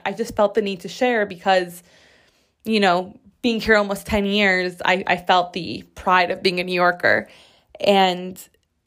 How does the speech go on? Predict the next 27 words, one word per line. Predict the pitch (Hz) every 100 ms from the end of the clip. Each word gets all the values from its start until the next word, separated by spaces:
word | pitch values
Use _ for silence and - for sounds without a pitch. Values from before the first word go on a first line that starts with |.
| _ -
you | 226
know, | 208 190
now | 190 208 233 208
that | 196
it's | 180 180
Corona | - 190 202 220 190 185 190 - _ _ -
still | - 214 196 190 180 180 -
and | 180 180 175 175
this | 175
pandemic | - 175 180 202 208 202 202
and | 180
the |
social | 180 185
distancing, | 175 202 226 208 - 214 208 202 - - - - _ _ -
it | -
kind | 262 294
of | 311
feels | 254 254
like | 233 196 - - -
New | 202
York, | 202 190 202 220 - - - - - -
New | 233
York | 202 190
City, | - 208 220
I | 220
should | 233 -
say, | 247 240 247